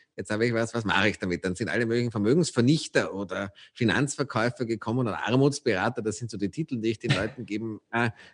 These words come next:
kann, die mir irgendwelche komischen Produkte verkaufen wollten, wo man gesehen hat, dass die Gebühren hoch sind, das Risiko liegt bei mir und die kassieren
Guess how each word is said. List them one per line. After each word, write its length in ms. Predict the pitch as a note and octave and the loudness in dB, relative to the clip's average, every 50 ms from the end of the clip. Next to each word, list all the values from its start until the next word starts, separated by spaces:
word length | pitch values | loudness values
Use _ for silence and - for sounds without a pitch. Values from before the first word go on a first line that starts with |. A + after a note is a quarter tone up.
| _ | _
kann, 320 | - - A2+ A2+ D3 D#3+ D3+ - - - | 0 2 4 4 4 4 2 -2 -6 -2
die 60 | C3 | 0
mir 120 | B2+ A2+ | 0 2
irgendwelche 300 | F#2+ B2+ C#3 B2 A#2 B2+ | 2 2 0 0 0 0
komischen 640 | A2 - A#2 A2+ A#2+ B2+ A#2+ A#2+ A2+ A2 A2 G#2 E2+ D#2 | -2 -2 -2 -2 0 0 -2 -2 -2 -2 -2 -4 -6 -8
Produkte 440 | A#2+ G#2 - D3 D#3 - - D3 | -8 -6 -6 -8 -6 -4 -4 -4
verkaufen 480 | C3+ C3 B2+ - A2 A#2+ B2 - C#3 A#2+ | -4 -4 -4 -2 -2 -2 -2 -2 -2 -2
wollten, 480 | G#2 G#2+ B2+ B2 B2+ - C3+ B2+ B2+ _ - - _ _ | 0 0 0 0 0 0 -2 -2 -2 _ -14 -20 _ _
wo 160 | - G#2+ A2 A2+ | -4 -2 0 2
man 400 | A2+ A2 A2 A2+ A2 G2+ F#2+ - _ _ _ - | 2 2 0 0 -2 -2 -4 -8 _ _ _ -8
gesehen 320 | G#2+ G#2 - G#2+ B2 C3 | -6 -2 0 2 4 4
hat, 200 | C#3 B2+ A#2 - | 4 4 2 2
dass 140 | A2 G#2 - | -2 -2 -2
die 80 | - A2 | -2 -4
Gebühren 380 | G#2 G#2 E2+ A#2+ A#2+ A#2 A2 | -4 -4 0 4 4 4 6
hoch 200 | G2+ A2 E3 E3 | 6 4 4 4
sind, 240 | - - D3 C#3 B2+ | 2 0 0 0 0
das 120 | A2+ G2+ A2 | 0 0 2
Risiko 280 | A2 A#2 A#2 B2 A2 | 2 2 2 0 0
liegt 240 | A2 A2 A#2 - - | 0 0 0 -2 -2
bei 100 | - G2 | -2 0
mir 280 | F#2+ G2 A#2 D#3 G3 F#3+ F#3+ - - _ _ | 4 6 8 8 8 8 6 2 -12 _ _
und 180 | - G#2+ G#2 - | -8 -6 -2 -2
die 80 | B2 | 0
kassieren 580 | A#2 - A#2+ F#2+ - C3 E3+ A3 A#3+ A3 - - | 2 2 2 4 8 8 10 10 10 8 6 2